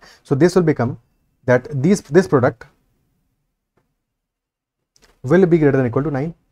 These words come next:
और अगर greater than equal to nine है तो मिनिमम वैल्यू आ जाएगी नाइन, option B,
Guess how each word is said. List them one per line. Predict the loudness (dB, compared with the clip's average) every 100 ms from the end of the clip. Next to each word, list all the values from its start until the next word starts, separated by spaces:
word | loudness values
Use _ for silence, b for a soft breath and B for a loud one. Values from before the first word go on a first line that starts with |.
| _ _ _ _ _ _ _
और | -4
अगर | -2 0
greater | 0 0
than | -2
equal | -4
to | -2
nine | -2
है | -2
तो | -2
मिनिमम | -2 0
वैल्यू | 0
आ | -2
जाएगी | -4 -6
नाइन, | -4 -6 -6
option | -10 -10 -16 -18 _
B, | -20